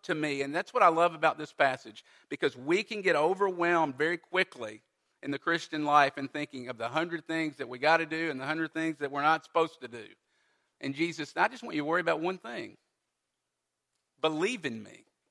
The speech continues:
Come to me and put your faith and trust in me. Rest, that's what we're to do this morning.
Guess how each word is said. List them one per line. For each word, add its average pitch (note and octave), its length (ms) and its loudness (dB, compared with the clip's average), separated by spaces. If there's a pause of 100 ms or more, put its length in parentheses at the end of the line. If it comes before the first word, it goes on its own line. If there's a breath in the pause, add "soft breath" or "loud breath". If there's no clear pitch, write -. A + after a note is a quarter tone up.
(1120)
Come B3 340 4
to G#3 160 2
me A#2 340 -6 (1300)
and E3+ 220 2
put B3 260 2
your G3 140 2
faith G3+ 460 4
and E3 120 -2
trust - 440 -2
in C3 160 -8
me. G#2 260 -18 (540)
Rest, G#3 560 6 (240)
that's A3 260 4
what G3 180 -2
we're F#3+ 100 2
to G3 140 -6
do A3 200 -2
this F3 180 -8
morning. A2+ 320 -10